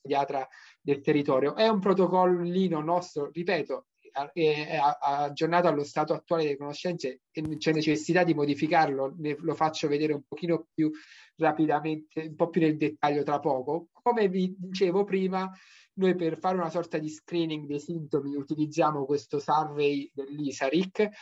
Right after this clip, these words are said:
e poiché abbiamo visto sia per la definizione dell'O M S ma dalla clinica che molti recuperano spontaneamente, come anche nella nostra stessa casistica, praticamente quello che facciamo noi,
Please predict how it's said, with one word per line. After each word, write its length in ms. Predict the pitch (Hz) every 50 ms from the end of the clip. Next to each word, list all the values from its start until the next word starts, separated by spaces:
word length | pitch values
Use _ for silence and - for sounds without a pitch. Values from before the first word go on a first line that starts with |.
| - - - - _ _
e 320 | - 247 226 214 196 190
poiché 340 | 185 - 180 175 175 254 254
abbiamo 360 | 247 233 196 202 185 175 175
visto 580 | 170 180 185 180 185 - - 156 143 131 - - _
sia 300 | - - - 185 190 190
per 180 | 190 196 175
la 100 | 175 170
definizione 540 | 165 170 160 170 165 160 - - 180 175 165
dell'O 200 | 156 156 160 156
M 240 | 156 156 160 156 151
S 220 | - - - - 127
ma 100 | 135 135
dalla 200 | 139 143 147 143
clinica 440 | 143 170 170 180 170 156 135 139 135
che 120 | 135 139
molti 440 | 139 156 175 190 190 190 190 - 151
recuperano 640 | 139 143 143 - 202 196 - - 185 156 143 139 139
spontaneamente, 1080 | - - - 165 160 156 - 170 180 196 208 196 180 180 185 175 180 196 190 196 -
come 240 | _ - 147 143 143
anche 260 | 147 147 - - 139
nella 200 | 135 131 131 131
nostra 320 | 131 147 147 - - 139 127
stessa 380 | - - - - - 151 143
casistica, 720 | 147 208 208 208 196 196 190 - - 208 196 208 208 202 202 202 - - - - _ _ _ _ _ _ _ _ _ _
praticamente 680 | - 202 240 240 254 254 247 220 214 202 185 190 180
quello 260 | 165 220 214 208 190 180
che 120 | 180 156
facciamo 480 | 160 - 175 170 - - 196 196 220 240
noi, 540 | 226 202 190 202 202 202 202 208 214 -